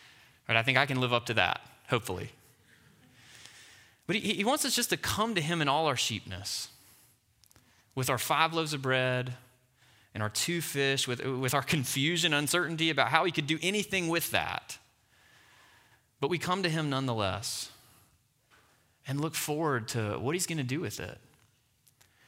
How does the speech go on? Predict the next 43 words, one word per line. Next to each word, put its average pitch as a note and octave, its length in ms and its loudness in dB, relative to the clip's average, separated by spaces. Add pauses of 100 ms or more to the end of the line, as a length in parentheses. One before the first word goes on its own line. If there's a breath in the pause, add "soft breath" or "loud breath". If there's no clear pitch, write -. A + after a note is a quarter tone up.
(600 soft breath)
And F3+ 100 -8
that's A3+ 180 -2
really F3+ 440 0
all D#3 180 2
he's D#3 180 0
calling C3+ 340 0
us B2 160 -2
to A2+ 100 -4
do A#2 540 0
in A2 280 -4 (100)
every B2 320 -2
area G2+ 240 0
of F#2 80 -4
our F#2 100 -2
life. F#2 540 -8 (1200)
We B2+ 80 0
don't C#3 100 0
have D3 180 -2
to B2+ 80 -4
be C3 180 0
as B2 100 -4
concerned A#2+ 720 -2
about G#2 420 0 (380 loud breath)
leading C#3 520 2
and B2 100 0
knowing C3 200 0
exactly C3 420 0
what D#3 300 -2
to D3+ 100 -4
do C#3 380 0
and B2 100 0
where D3 180 2
we're D3+ 140 -2
going C#3 400 -2
all B2+ 200 0
the B2 100 -4
time, A#2+ 340 -2
but A2 100 -2
we D3+ 120 -4
can D3+ 240 -4
become B2+ 360 -4
more C#3 300 -2
concerned, G#2+ 840 -4